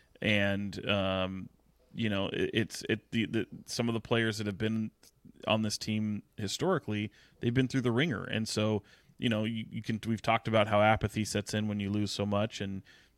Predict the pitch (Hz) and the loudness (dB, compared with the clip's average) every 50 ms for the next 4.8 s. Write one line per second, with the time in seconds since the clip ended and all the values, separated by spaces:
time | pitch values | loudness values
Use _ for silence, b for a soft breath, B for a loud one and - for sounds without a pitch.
0 | - - 104 107 107 104 101 98 101 - 113 107 110 104 - 110 104 107 104 110 | -10 -4 -2 0 0 0 0 -2 -2 0 0 0 0 0 -2 0 -2 -2 -2 -4
1 | 110 104 101 92 - - 110 110 110 107 110 107 101 - - 104 101 - 101 101 | -6 -8 -8 -8 -4 -2 0 2 2 2 2 0 -2 -4 -6 -8 -4 -2 0 0
2 | 104 98 101 90 98 92 104 107 101 - - 101 101 101 107 101 104 104 - - | 0 -2 -4 -6 -6 -4 0 0 0 0 0 -4 -4 0 0 0 0 0 -2 -6
3 | 95 - 101 107 139 156 - - 98 80 92 - 123 120 - - 131 120 113 101 | -8 -4 -2 -2 -2 -2 -2 -4 -8 -8 -6 -4 -4 -4 -2 -2 -2 0 0 -2
4 | - - 113 120 123 117 110 98 113 117 120 120 113 110 104 | -4 -4 -2 0 0 0 0 0 2 2 2 2 2 2 0